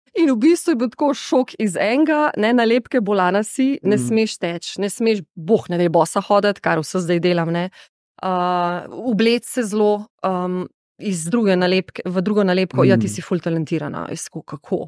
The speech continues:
Speaker 1: <laughs> In nekaj časa sem v bistvu obiskovala športe, še starši niso vedeli, ne, da jaz
Speaker 2: Mhm.
Speaker 1: hodim na toliko športov, ker je bilo uradno, ne smem, ne. <laughs> To je to.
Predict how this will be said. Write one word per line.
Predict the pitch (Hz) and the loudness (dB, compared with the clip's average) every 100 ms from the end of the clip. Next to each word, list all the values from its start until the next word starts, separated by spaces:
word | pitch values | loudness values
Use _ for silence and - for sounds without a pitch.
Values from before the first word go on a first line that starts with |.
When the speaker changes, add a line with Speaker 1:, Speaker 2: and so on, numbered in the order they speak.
| - | -8
Speaker 1:
<laughs> | - - - - 466 - _ _ _ - | -8 -8 -12 -6 -4 -4 _ _ _ -6
In | 220 | -2
nekaj | 226 240 | -2 0
časa | 226 214 262 | 0 0 0
sem | - 226 202 | -2 -2 -2
v | - 196 | -4 -4
bistvu | 226 - | -4 -4
obiskovala | 214 - 202 196 214 | -6 -4 0 2 2
športe, | - 226 247 220 | -2 -4 -2 -2
še | 185 | -4
starši | - 180 190 - | 0 0 0 -4
niso | 190 - 180 | -4 -6 -8
vedeli, | - - - | -8 -8 -8
ne, | - 190 | -10 -4
da | - | 0
jaz | - 123 | 2 0
Speaker 2:
Mhm. | |
Speaker 1:
hodim | 117 190 185 | 0 0 0
na | 170 | -2
toliko | 190 | -6
športov, | - - 214 214 | -8 -4 -2 -2
ker | - 208 | -4 -4
je | |
bilo | 185 185 | -2 0
uradno, | 180 185 208 | 2 2 2
ne | 202 | 0
smem, | - 226 233 165 | 0 2 2 2
ne. | - 196 - | -4 -6 -4
<laughs> | |
To | - | 2
je | 294 | 2
to. | - - | 2 0